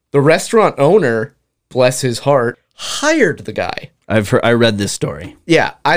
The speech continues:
Speaker 1: I didn't read the story. I just saw the headline. I'm like, "I need to talk about this." The restaurant owner is a great human being.
Speaker 2: Almost too good.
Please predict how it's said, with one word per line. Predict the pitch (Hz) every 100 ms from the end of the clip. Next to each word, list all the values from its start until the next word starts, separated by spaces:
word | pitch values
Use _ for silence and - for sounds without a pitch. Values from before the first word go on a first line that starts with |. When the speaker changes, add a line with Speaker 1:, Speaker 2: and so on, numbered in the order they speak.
| 170
Speaker 1:
I | 170
didn't | 190 180
read | 180
the | 139
story. | - 139 131
I |
just | 120 -
saw | 127
the | 117
headline. | - 117 113 110
I'm |
like, | 104 104 -
"I | 123
need | 117 104
to | 87
talk | - - -
about | - - -
this." | - - _ _ _ _
The | 139
restaurant | 147 226 - 226 160
owner | 156 160 151
is | 131 117 -
a | 131
great | 127 131 120 120 117
human | - 110 95
being. | 104 - - - _ -
Speaker 2:
Almost | 113 120 110 - -
too | - 104
good. | 95 87 78